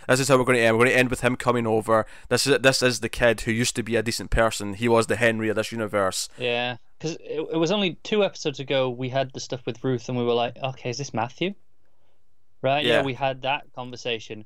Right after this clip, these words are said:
Speaker 2: And then last week is where, you know, he was, he was telling, you know, Molly all these things. We're like, "Well, I mean, this sounds more like Henry now. Maybe, maybe it's Henry of some sort." And, you
Speaker 1: Yes.
Speaker 2: know, that's what we speculated all
Speaker 1: The
Speaker 2: about.
Speaker 1: Matthew stuff makes some sense still, though, because he's, like, recognizing his dad. He's recognizing his dad's clothes.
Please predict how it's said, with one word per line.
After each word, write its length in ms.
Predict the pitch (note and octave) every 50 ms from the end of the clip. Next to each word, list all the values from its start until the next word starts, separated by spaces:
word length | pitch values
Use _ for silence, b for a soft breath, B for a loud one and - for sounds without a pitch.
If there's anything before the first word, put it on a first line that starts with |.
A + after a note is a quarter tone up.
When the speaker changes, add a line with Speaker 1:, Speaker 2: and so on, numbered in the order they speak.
| - - - - - - - - - - - B2+
Speaker 2:
And 140 | B2+ C#3
then 140 | C#3 C3+ B2+
last 400 | B2 B2 C3+ D3 D3 - - -
week 280 | D3 C3+ B2+ B2+ - -
is 140 | B2+ A2+ -
where, 260 | B2+ A#2+ A#2 A2+ A#2
you 120 | B2+ A#2
know, 80 | A2 G2+
he 80 | G#2+
was, 180 | A2 A2 G#2 -
he 80 | - B2
was 140 | A2 A2 G#2
telling, 420 | - - B2 A#2 A2+ A2 A2 A2+
you 60 | A2+
know, 60 | G#2+ G2+
Molly 320 | G2 G2 G#2 G#2 G2+ G2+
all 100 | G2+ G2+
these 220 | G2 G2+ G#2 F#2+ -
things. 260 | - A2+ G#2+ G#2 G2+ -
We're 80 | A2
like, 180 | G#2+ G#2+ G#2 A2 -
"Well, 260 | - D3 F3 A3+ C#4+
I 20 | D4+
mean, 200 | C#4+ D4 C#4+ B3
this 120 | C4+ A#3+ -
sounds 340 | - A3+ G#3 G3+ F#3 - -
more 100 | F#3 F3+
like 140 | F3 E3+ D3
Henry 280 | F3 G#3 F#3 D3+ A#2+
now. 220 | G#2+ G#2 G2+ G2 G2
Maybe, 180 | A2+ C#3+ D3+ C#3+
maybe 200 | D3 C#3+ C#3+ D3
it's 100 | C#3+ -
Henry 320 | - D#3 D3+ C3+ A#2+ A2+
of 100 | A2 G#2
some 180 | - - A#2 G#2+
sort." 320 | G2+ - - G2+ G2 F#2 -
And, 100 | A2+ -
you 40 | G3
Speaker 1:
Yes. 120 | G3+ G#2
Speaker 2:
know, 60 | - A2+
that's 100 | - -
what 80 | A2
we 80 | G#2 G2+
speculated 540 | - - - - G#2+ - - G#2+ A2 A2 G#2
all 100 | G2 G2
Speaker 1:
The 80 | G#2
Speaker 2:
about. 80 | - F3
Speaker 1:
Matthew 320 | G3 A3+ C4 - - B3+
stuff 320 | A#3 - - G3+ F3 - -
makes 220 | E3+ D#3+ D3+ -
some 100 | D#3 C#3
sense 280 | - C#3 C3+ C#3+ D#3+ -
still, 240 | - F3 E3+ E3+
though, 180 | D#3+ F3 F#3 F#3
because 400 | - - D3 - - C#3+ C3 A#2
he's, 260 | A#2+ - - B2+ A#2
like, 120 | A#2+ A#2+ G#2+
recognizing 560 | A#2 A#2+ C3 B2+ - C3+ B2+ C3 C3 B2+ B2+
his 120 | A#2+ G#2+ G2+
dad. 340 | - G#2 G#2 G#2+ A#2 B2 -
He's 200 | - A2+ G#2 A2
recognizing 460 | A#2 A#2+ - - A#2+ A2+ A2+ A2+ A2
his 120 | G#2+ G2+
dad's 220 | - A2 G#2+ G#2+ -
clothes. 560 | - - - A2 A2 A2+ A2+ - - - -